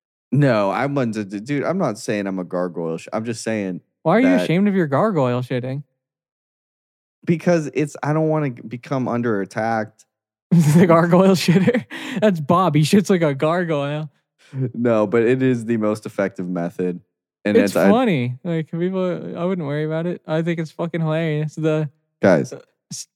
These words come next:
Speaker 1: I
Speaker 2: he
Speaker 1: trace, I'm
Speaker 2: stands on the toilet. Like,
Speaker 1: I
Speaker 2: he's
Speaker 1: don't
Speaker 2: fucking <laughs>
Speaker 1: stand. And you know what? It's not, it's, it's, it's, it's, it's really not even like that. I, I, I do,
Speaker 2: <laughs> He's so
Speaker 1: uh,
Speaker 2: defensive over your shitting.
Speaker 1: I, I'm being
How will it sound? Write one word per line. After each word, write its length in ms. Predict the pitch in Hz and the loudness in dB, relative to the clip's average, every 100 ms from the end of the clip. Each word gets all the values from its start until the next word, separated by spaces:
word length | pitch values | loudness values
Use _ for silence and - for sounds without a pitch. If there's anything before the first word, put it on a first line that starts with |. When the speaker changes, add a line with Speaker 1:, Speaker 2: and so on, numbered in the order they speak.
| _ | _
Speaker 1:
I 120 | 117 | 4
Speaker 2:
he 80 | 185 | 6
Speaker 1:
trace, 160 | 202 135 | 6 6
I'm 120 | - 151 | 4 4
Speaker 2:
stands 260 | 202 202 | 4 2
on 200 | 175 175 | 2 2
the 100 | 170 | 0
toilet. 520 | 147 156 160 127 120 - _ _ _ _ _ | 0 0 2 0 -2 -8 _ _ _ _ _
Like, 120 | 156 143 | -2 4
Speaker 1:
I 80 | |
Speaker 2:
he's 80 | 127 | 4
Speaker 1:
don't 80 | 123 123 | 6 4
Speaker 2:
fucking 20 | 156 | 2
<laughs> 80 | 147 | 2
Speaker 1:
stand. 480 | 123 113 127 - 208 _ _ _ _ _ _ _ _ _ _ _ _ 135 | 4 4 2 0 -6 _ _ _ _ _ _ _ _ _ _ _ _ 0
And 100 | 143 165 | 6 8
you 60 | |
know 120 | 180 | 8
what? 120 | 190 180 | 8 6
It's 140 | 160 | 4
not, 220 | 175 170 | 4 4
it's, 180 | 151 - | 2 0
it's, 280 | 156 156 - | -2 -2 -2
it's, 240 | 147 139 - | -2 -2 -2
it's, 180 | 131 - | -2 0
it's 160 | 123 | -2
really 280 | 131 139 123 | 2 4 4
not 160 | 107 101 | 2 0
even 200 | 95 90 | -2 -2
like 200 | 87 90 | -4 -2
that. 140 | 85 | -2
I, 180 | - 180 - 123 143 | 0 -2 -2 -2 0
I, 80 | 131 - | -2 -2
I 120 | 120 | -2
do, 460 | 117 120 113 101 - _ | 0 2 2 0 -6 _
Speaker 2:
<laughs> 160 | _ | _
He's 160 | 277 127 | 2 4
so 60 | 92 | 2
Speaker 1:
uh, 240 | 95 90 233 | 4 4 4
Speaker 2:
defensive 400 | 220 202 233 214 | 2 -2 0 0
over 180 | 214 | 0
your 120 | 208 208 | 0 -2
shitting. 340 | - - 160 _ - _ _ _ - 311 - | -4 -8 -10 _ -20 _ _ _ -14 -12 0
Speaker 1:
I, 180 | 135 131 | 2 4
I'm 160 | 117 139 | 2 4
being 140 | 147 | 4